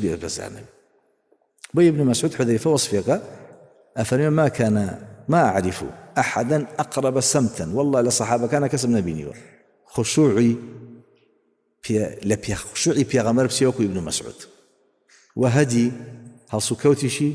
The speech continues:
بالضبط لە پێغەمبەر ڕەسوول صلی الله علیه وسلم. و شێوەی هەموو شتێکی. حتا لە، لە مەدینە ئەمەی پێغەمبەر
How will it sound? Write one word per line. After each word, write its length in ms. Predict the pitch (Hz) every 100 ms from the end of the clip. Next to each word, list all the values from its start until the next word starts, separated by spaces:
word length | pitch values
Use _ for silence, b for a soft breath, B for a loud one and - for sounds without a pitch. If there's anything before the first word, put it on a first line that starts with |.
| 131
بالضبط 420 | 139 110 120 151 120
لە 40 | 104
پێغەمبەر 260 | 95 98
ڕەسوول 180 | 85 87
صلی 100 | -
الله 160 | 73 62
علیه 100 | -
وسلم. 120 | - _ _ _ _ _ _ _ _ _ _ _ _ 90
و 120 | 104
شێوەی 380 | - 120 143 135
هەموو 160 | 127 120
شتێکی. 320 | - 80 - - - _ _ _ -
حتا 300 | 180 - 147
لە، 120 | 139 139 139 139
لە 40 | 143
مەدینە 280 | 127 151 175
ئەمەی 260 | 147 180 190 147
پێغەمبەر 280 | 123 123